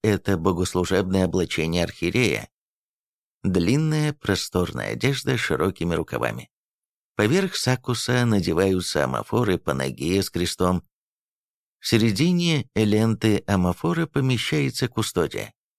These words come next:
Получается, что она, как важный центральный символ, окружена крестами с обеих сторон. Саккус и большой амафор показаны на рисунке двести пятьдесят четыре.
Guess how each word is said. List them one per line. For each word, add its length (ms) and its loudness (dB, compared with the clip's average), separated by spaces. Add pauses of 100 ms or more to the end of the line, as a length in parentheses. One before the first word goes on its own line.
(180)
Получается, 680 2
что 340 0
она, 480 0
как 360 -2
важный 520 -2
центральный 540 -2
символ, 480 0 (260)
окружена 600 0
крестами 720 -2
с 140 -6
обеих 380 -2
сторон. 400 -2 (560)
Саккус 760 -2
и 120 2
большой 420 2
амафор 460 -2 (400)
показаны 500 0
на 120 2
рисунке 540 0
двести 500 -2
пятьдесят 520 -2
четыре. 400 -8